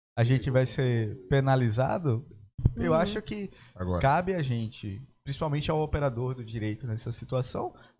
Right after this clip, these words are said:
Speaker 1: ter uma impre-, uma interpretação mais
Speaker 2: Adequada à
Speaker 1: eu não digo
Speaker 2: realidade.
Speaker 1: ad-, adequada à realidade social,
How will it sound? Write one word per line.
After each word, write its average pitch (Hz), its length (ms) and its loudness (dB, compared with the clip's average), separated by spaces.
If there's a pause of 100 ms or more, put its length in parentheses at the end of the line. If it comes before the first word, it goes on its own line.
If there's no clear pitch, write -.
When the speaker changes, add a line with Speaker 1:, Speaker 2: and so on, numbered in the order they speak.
(100)
Speaker 1:
ter - 60 -6
uma 240 120 -4
impre-, 185 340 -2
uma 160 100 -2
interpretação 160 880 -4 (120)
mais 220 480 -8 (680)
Speaker 2:
Adequada 202 300 6
à - 40 6
Speaker 1:
eu 202 40 2
não 214 80 6
digo 254 140 6
Speaker 2:
realidade. 196 440 4
Speaker 1:
ad-, 254 60 4
adequada 139 320 0
à 131 40 4
realidade 139 440 0
social, 139 840 0